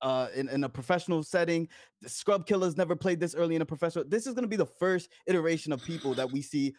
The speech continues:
uh, players that we see playing as early as thirteen, fourteen, which means so much more de-,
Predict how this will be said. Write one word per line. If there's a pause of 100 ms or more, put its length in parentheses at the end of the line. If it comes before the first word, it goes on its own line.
(100)
uh,
players
that
we
see
playing (260)
as
early
as
thirteen,
fourteen, (300)
which
means
so
much
more
de-,